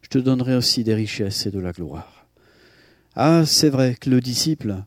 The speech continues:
il n'est pas, euh, simple serviteur. Il est quand même l'héritier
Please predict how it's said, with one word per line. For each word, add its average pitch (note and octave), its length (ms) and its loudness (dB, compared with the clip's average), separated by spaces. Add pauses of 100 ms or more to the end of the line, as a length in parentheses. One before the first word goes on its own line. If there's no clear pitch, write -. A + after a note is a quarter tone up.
(760)
il A#2 140 -4
n'est B2+ 100 4
pas, C#3 420 4
euh, G#2 300 2
simple - 640 -4
serviteur. A#2 920 -4 (720)
Il G#2+ 120 -6
est A#2 60 -4
quand C3 160 4
même C#3 240 4
l'héritier C3 720 2